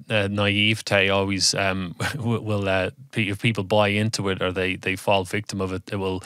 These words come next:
get them back in the end. And, um, the, it reminds me of that concept I'm, I'm sure you've heard of, uh, of, of, um,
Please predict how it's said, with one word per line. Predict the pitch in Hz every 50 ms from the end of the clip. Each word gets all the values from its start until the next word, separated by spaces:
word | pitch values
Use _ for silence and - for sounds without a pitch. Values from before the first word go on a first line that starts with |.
| - - - - -
get | - 107 104 104
them | - 101 98
back | 98 98 107 104 - -
in | 107 95
the | 95 92 92
end. | 95 101 104 98 95 90 - - - -
And, | 98 92 95 92 92 98
um, | 95 98 95 92 87 - - - - - - - -
the, | - 107 90 71 92
it | 101
reminds | 101 98 107 107 110 110 104 98
me | 104
of | 101 95
that | 95 92 -
concept | - - 107 104 101 95 - - 98 92 - -
I'm, | 107 101 95
I'm | 98 98 98
sure | - - 117 101 101
you've | 98 95 95
heard | - - 104 104 98
of, | 98 90
uh, | 98 92 87 90 95 - -
of, | 104 98 95
of, | 101 95 95 90 87 90
um, | 92 92 92 90 92